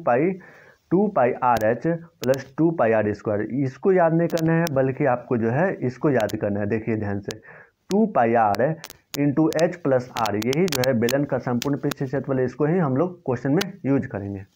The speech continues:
आगे चलते हैं, बेलन हो गया, हम लोग चलते हैं जिसको सिलेंडर ब-, बोलते हैं। अब चलते हैं शंकु में, जिसको कोण बोलेंगे। कोण का, शंकु का आयतन क्या होता है, वन बाई थ्री, अ,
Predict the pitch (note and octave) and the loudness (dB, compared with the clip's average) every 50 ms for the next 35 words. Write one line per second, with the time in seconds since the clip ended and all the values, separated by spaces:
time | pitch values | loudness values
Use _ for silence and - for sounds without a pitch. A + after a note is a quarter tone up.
0 | _ _ _ _ _ _ - A#2+ C3+ D#3 F#3 G3 - F#3 F3+ D#3+ F3+ F3 D3 C3+ | _ _ _ _ _ _ -4 -2 0 2 2 0 2 0 0 2 0 0 2 2
1 | D3 D3+ E3 E3 E3 E3 D#3+ D#3 E3+ F3 F3+ E3+ C#3+ B2 A#2 A#2+ B2+ B2+ - C3+ | 2 4 4 2 2 2 2 0 0 0 -2 -2 -2 -2 0 0 -2 0 -2 -4
2 | A2+ B2 B2 A#2 C3 B2+ - D#3 - - B2+ A#2 A#2 A#2+ B2+ C3+ C3 B2 A#2+ - | -2 0 0 -2 -2 -2 -4 -6 -4 -2 -2 0 0 2 2 0 0 -2 -4 -6
3 | - - - - - - _ _ B2+ A#2 A2 A#2+ B2+ A#2+ - B2+ C3 B2 - - | -10 -14 -14 -14 -14 -20 _ _ -6 -2 0 0 0 2 2 0 0 0 0 -2
4 | D3 C3 D#3 D#3 D#3 - C#3 A#2 A#2+ A#2+ - C3+ B2+ A2+ G#2+ G2+ A2 A#2 - - | -2 0 0 -2 -2 -2 -2 -2 -2 0 0 0 0 0 0 0 -2 -4 -2 -4
5 | D#3+ E3 - - B2 A#2+ A2 G#2+ G2+ G2+ F#2+ G2+ G2+ G2+ G2+ G2 - - - - | -4 -4 -4 -4 -2 -2 -2 0 0 -2 -2 -2 -2 -4 -4 -6 -10 -18 -20 -20
6 | - _ - D3+ E3 E3+ E3+ E3+ E3+ E3 E3 E3 D#3+ D#3+ E3 D3 C3 E3 E3+ E3 | -20 _ -2 -2 0 0 0 2 2 2 2 2 0 0 -2 -2 -2 -2 0 0
7 | E3 D3+ D3+ D3 - D#3+ D#3 D#3+ D#3 D3+ D#3 D#3 D3 C3+ C#3 C#3+ D3 D3 D3 D3 | 2 2 2 2 0 -2 0 0 0 2 2 2 2 2 2 0 2 2 0 0
8 | C#3 - C#3+ D#3+ F#3 G3+ G3+ | 0 -2 -2 0 0 0 -2